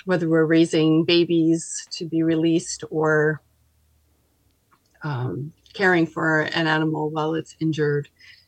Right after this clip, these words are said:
um, and also to be released. That's always our goal, is to return all of these wonderful beings to the wild where they belong. So our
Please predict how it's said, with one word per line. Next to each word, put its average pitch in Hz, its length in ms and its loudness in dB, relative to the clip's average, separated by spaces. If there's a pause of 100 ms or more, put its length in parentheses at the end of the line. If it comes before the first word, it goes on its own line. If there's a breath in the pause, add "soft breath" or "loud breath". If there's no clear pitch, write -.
(440 soft breath)
um, 156 300 -4 (100)
and 214 140 6
also 170 480 8
to 214 140 0
be 202 120 4
released. 175 380 8
That's 170 160 0
always 185 340 4
our 170 140 2
goal, 143 420 0
is 156 260 -2
to 147 480 -4 (580)
return 165 720 0
all 165 220 0
of 156 140 -2
these 156 440 0 (540 loud breath)
wonderful 175 400 -2
beings 151 500 0
to 165 120 -8
the 151 100 -2
wild 151 440 -2
where 151 120 -2
they 151 140 2
belong. 147 480 -2 (1200)
So 190 340 0
our 190 240 4